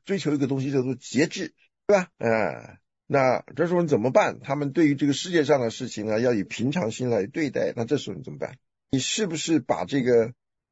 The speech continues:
啊，把他们当成一个慕道的对象，尤其在这个，这个群众里面，他们都是有学问的知识分子，那你去跟他们讲什么？你现在有一次的机会，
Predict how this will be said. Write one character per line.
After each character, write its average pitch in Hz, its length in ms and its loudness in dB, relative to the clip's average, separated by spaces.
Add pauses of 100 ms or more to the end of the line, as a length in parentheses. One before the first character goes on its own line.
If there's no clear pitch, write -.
(100)
啊， 107 280 0
把 113 180 0
他 170 120 2
们 180 120 2
当 175 200 4
成 151 180 0
一 143 40 0
个 139 80 0
慕 165 200 0
道 156 140 6
的 120 120 -6
对 180 200 0
象， 110 260 -2
尤 127 140 -2
其 139 140 -6
在 127 260 2
这 165 240 2
个， 113 160 0
这 151 200 -2
个 131 100 0
群 - 260 -8
众 127 240 2
里 95 100 -2
面， 95 280 -2
他 - 120 2
们 160 100 2
都 165 100 2
是 160 120 -4
有 127 120 4
学 113 280 0
问 151 240 4
的 139 100 0
知 156 360 -6
识 151 320 0
分 135 340 2
子， 87 460 -10
那 135 260 2
你 101 200 -4
去 - 180 -8
跟 123 120 0
他 123 60 0
们 127 120 -2
讲 92 220 -2
什 92 120 -2
么？ 110 60 -2
你 104 80 -6
现 123 100 2
在 123 60 2
有 98 120 0
一 98 80 -6
次 135 160 -6
的 110 100 -4
机 - 160 -10
会， 101 220 -8